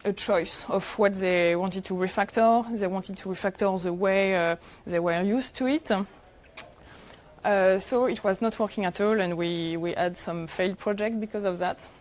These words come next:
In fa-, even if the code was, uh, compiling at the end, the cli-,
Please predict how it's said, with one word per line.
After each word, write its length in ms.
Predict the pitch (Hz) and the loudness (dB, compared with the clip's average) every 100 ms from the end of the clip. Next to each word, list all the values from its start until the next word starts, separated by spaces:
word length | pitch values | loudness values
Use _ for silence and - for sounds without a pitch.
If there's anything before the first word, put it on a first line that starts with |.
| - | -6
In 100 | 202 | -6
fa-, 120 | - - - - | -6 -12 -20 -8
even 240 | 208 214 240 | 0 4 4
if 140 | 214 | 4
the 80 | 190 | 2
code 240 | - 220 | 4 4
was, 300 | 196 180 175 | 6 6 6
uh, 60 | 180 | 2
compiling 560 | - 202 196 196 208 190 | 0 0 2 2 2 0
at 120 | 175 | -2
the 160 | 175 | -2
end, 280 | 180 254 190 - - - | 0 2 0 -2 -16 -8
the 140 | 202 185 | -4 -4
cli-, 260 | - 202 | -4 -6